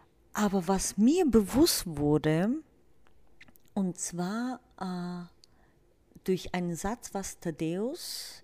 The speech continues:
in seinem Clubhouse-Talk geteilt hat, ist, „Das, was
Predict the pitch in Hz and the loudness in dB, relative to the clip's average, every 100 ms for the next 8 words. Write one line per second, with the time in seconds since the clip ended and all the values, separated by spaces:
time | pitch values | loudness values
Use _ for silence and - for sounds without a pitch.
0 | - 180 175 170 165 165 165 - _ _ | -12 -8 -6 -6 -6 -6 -8 -12 _ _
1 | _ - 262 285 - 156 - - 156 143 | _ -10 -8 -4 -2 -2 -4 -10 -10 -10
2 | - - - - - 175 - - 214 262 | -12 -18 -20 -20 -8 -8 -8 -10 -4 -4
3 | 254 - - 127 139 285 - - - - | -4 -8 -8 -6 -6 -8 -14 -20 -20 -20
4 | - - - - - - - 196 202 - | -20 -20 -20 -20 -20 -10 0 2 2 -2
5 | - _ - 214 294 - - - - 175 | -6 _ -2 0 0 -2 -4 -6 -12 -12
6 | 170 190 202 - - | -2 -2 -2 -6 -8